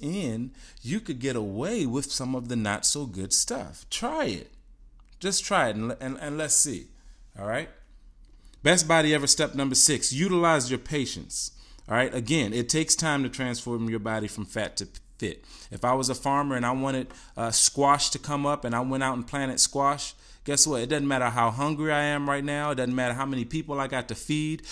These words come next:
It doesn't matter if I got a squash business to run.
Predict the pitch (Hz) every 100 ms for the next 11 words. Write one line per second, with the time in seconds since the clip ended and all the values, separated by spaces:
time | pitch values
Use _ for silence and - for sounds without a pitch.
0 | - 131 147 135 139 135 131 135 127 123
1 | 113 - 143 139 - 110 143 131 120 -
2 | 113 123 127 90